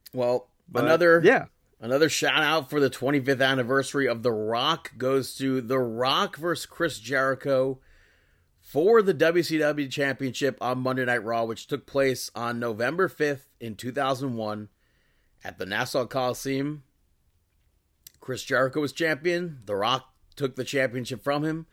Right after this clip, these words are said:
Speaker 1: I have very little memories of this match. I know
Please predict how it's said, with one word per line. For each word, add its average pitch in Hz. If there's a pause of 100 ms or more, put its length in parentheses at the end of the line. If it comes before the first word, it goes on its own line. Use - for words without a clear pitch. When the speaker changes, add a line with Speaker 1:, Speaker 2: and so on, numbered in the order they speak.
(880)
Speaker 1:
I 117
have 123
very 107
little 139
memories 113
of 110
this 101
match. 101
I 107
know 131